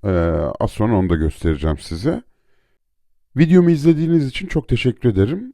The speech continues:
E, umarım siz de bu tarifi denersiniz ve sevdiklerinizle,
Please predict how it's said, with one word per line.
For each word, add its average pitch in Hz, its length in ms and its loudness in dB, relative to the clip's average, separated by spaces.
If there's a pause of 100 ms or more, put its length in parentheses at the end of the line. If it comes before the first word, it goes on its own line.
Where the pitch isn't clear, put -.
(140)
E, 98 240 0
umarım 113 380 0
siz 110 220 -6
de 110 60 2
bu 104 80 -2
tarifi 104 440 2
denersiniz 107 720 -2 (320)
ve 104 60 0
sevdiklerinizle, 104 1080 -2